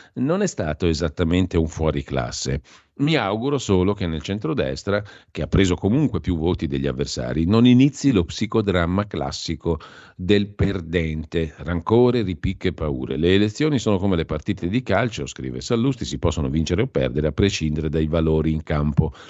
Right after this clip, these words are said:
È stata una giornata storta, che non pregiudica il cammino, a patto che la si analizzi. Quella sarda è stata una vicenda iniziata male, non poteva che finire così.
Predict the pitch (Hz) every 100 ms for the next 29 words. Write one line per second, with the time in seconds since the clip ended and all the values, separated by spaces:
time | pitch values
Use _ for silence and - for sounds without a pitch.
0 | - - - - 185 113 98 90 104 90
1 | 87 87 78 78 64 64 - 71 76 -
2 | - - 98 107 147 117 143 147 123 -
3 | 110 82 76 80 80 107 - - 82 78
4 | 101 98 95 95 82 80 90 - - -
5 | - 104 117 - 80 80 87 117 107 -
6 | 110 90 87 95 104 120 104 85 82 87
7 | 82 80 82 - 85 82 76 71 76 76
8 | 78 - 90 98 127 127 143 98 92 98
9 | 85 82 78 73 67